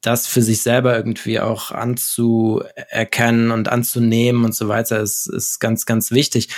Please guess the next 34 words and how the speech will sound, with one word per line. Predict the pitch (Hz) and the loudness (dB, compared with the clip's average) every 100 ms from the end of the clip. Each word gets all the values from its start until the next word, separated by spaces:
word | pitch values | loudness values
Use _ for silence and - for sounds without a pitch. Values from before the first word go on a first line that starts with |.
| - | -10
Führt | - - 170 180 | -4 2 4 4
mich | 147 | 2
zu | - | 2
der | 127 123 | 2 2
Frage, | - 147 147 | 2 2 2
die | |
ich | 123 | 0
eigentlich | 127 147 120 | 0 -2 -4
stellen | - 123 120 | -2 0 2
wollte, | 123 151 123 | 0 0 -2
und | 113 | -2
zwar, | - 120 123 - - - - | -2 0 -2 -6 -20 -20 -4
ähm, | 117 123 123 127 - _ _ _ _ _ | 0 2 2 0 -6 _ _ _ _ _
du | 135 127 | -2 0
hast | 123 - - | 0 -2 -6
von | - 127 | 0 4
den | 123 123 | 4 2
verschiedenen | 120 117 - 131 | 0 0 2 2
Klinikaufenthalten | 117 151 160 127 123 123 120 117 | 2 2 4 2 0 0 0 0
gesprochen | 113 - 120 117 143 | -2 -2 -2 -2 0
und | 123 117 | 0 2
dass | 117 - | 0 -2
du | - 120 120 117 - - - _ - | 0 4 4 0 -8 -20 -20 _ -2
das | 123 - - - | -2 -2 -6 -8
praktisch | - 127 127 127 120 - - | -2 -2 -2 -2 0 -2 -2
auch | 123 - | -4 0
irgendwie | 139 131 127 131 | 2 2 2 2
integriert | 120 123 - - 156 - 113 | 0 0 -2 2 2 2 -4
hast | 104 - - | -6 -8 -8
bei | 113 113 | -8 -6
dir. | 110 110 | -4 -4
Also | 107 113 | -4 -6
praktisch | - 120 - - | -6 -6 -4 -4
diese, | 120 110 113 113 107 | -2 0 2 0 -2